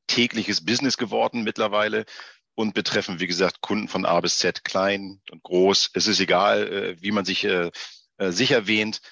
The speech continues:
Es trifft jeden irgendwann. Also das hat sich bewahrheitet, es ist immer noch so und, äh, wie Sie mich ausdrücken, ich habe eine schlechte Nachricht, es wird nicht besser werden. Also mein,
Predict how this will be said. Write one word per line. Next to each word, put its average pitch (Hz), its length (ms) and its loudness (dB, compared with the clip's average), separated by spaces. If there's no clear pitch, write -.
Es - 120 -2
trifft - 240 -4
jeden 101 340 2
irgendwann. 80 560 -2
Also 92 160 -4
das 104 160 0
hat 120 140 -2
sich 101 180 -6
bewahrheitet, 131 840 0
es 123 140 -4
ist 113 100 -2
immer 170 140 -2
noch 127 120 -2
so 117 240 -2
und, 107 280 -4
äh, 101 260 2
wie 117 120 -2
Sie - 60 -2
mich 123 120 0
ausdrücken, 113 280 -2
ich - 140 -4
habe 117 100 -4
eine 92 80 -6
schlechte - 240 -2
Nachricht, 110 380 -2
es 85 100 -6
wird - 140 -6
nicht 104 120 -6
besser 98 300 2
werden. 76 240 0
Also 80 180 -6
mein, 113 380 -2